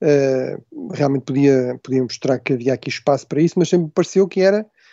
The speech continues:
eh, muito arriscado e, e provavelmente estava destinado a, a falhar e a ter até custos, digamos, em termos da imagem, da recuperação da imagem do Brasil, eh, Lula escolher como um dos, uma, uma,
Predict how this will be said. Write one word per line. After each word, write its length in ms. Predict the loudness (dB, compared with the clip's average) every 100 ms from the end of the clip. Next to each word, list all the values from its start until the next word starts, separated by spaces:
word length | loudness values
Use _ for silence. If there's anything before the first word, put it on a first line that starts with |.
| _ _
eh, 320 | 0 2 0 0
muito 360 | 2 2 4
arriscado 800 | 2 2 -4 -4 -2 -2 -6 -14 -12
e, 300 | -8 -4 -6
e 40 |
provavelmente 600 | -2 -2 2 2 2 0
estava 280 | -2 -4 -4
destinado 600 | -10 -8 -2 -2 -2 -4
a, 360 | -4 -4 -8 -10
a 20 |
falhar 460 | -2 0 0 0 0
e 100 | -2
a 20 |
ter 160 | 0
até 220 | 0 0 -2
custos, 540 | 0 0 0 -10 -18 _ -20 -20 -20 _
digamos, 380 | -4 0 2 2
em 80 | 0
termos 260 | 0 -2 0
da 120 | 0
imagem, 480 | 2 2 0 -2 -4
da 80 |
recuperação 500 | -6 -8 -6 -4 -2
da 80 | -2
imagem 320 | 0 -2 -2
do 100 | -4
Brasil, 540 | -2 -2 0 2 2 -2 -12 -20 -20 _ _
eh, 220 | 2 2 2
Lula 340 | 0 2 2
escolher 440 | 0 -2 2 4
como 280 | 4 -2 0
um 60 | -2
dos, 200 | -4 -6
uma, 260 | -2 -2 -2 _
uma, 200 | -2 0